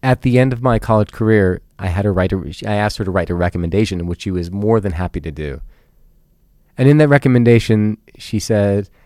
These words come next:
"Donnie has the unique ability to create genuine rapport with people." And she went on and on and on and on. And I remember interviewing for different companies,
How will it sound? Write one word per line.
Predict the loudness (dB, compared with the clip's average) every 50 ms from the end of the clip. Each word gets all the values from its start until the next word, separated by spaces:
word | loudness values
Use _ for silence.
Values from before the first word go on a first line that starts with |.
| _ _ _ _ _ -4
"Donnie | 0 2 2 4 4 2
has | 2 2 2 2 2 2 2 0 -2 -4
the | -4 -4
unique | -2 -2 0 0 0 0 0 0 -2 -4
ability | 0 2 2 2 2 2 2 2 0 0 0
to | -4 -6 -8 -6 -4 -4 -6
create | -6 -8 -6 -4 -2 -2 -2 -2
genuine | 0 0 0 0 0 0
rapport | -2 -2 -2 0 2 2
with | 2 2 -2
people." | -4 -6 -6 -4 -6
And | -6 -6
she | -6 -6
went | -4 -4 -2 0
on | 0 0 0 -2
and | -2 -2 -2
on | -2 -2 -2
and | -2 -2 -2
on | -2 -2 -2
and | -4 -4 -2
on. | -2 -2 -2 -2 -4 -10 _ _ _ _ _ _ _ _ _ _ _ _ _ _ -2
And | 2 2
I | 4
remember | 4 4 4 4 4 4 4 4 6 4 4 2 -2 -6 -14 -20 -18 _ -2
interviewing | 0 2 2 2 4 4 4 4 2 0
for | 0 -2 -2 -2 -2 -4 _ _ _ _ _ _ _ _ _ _ _ _ _ _ _ _ _ _ -4
different | -4 -2 0 -2 -2 -2
companies, | -2 -2 -2 -2 -2 -2 -2 -2 -4 -6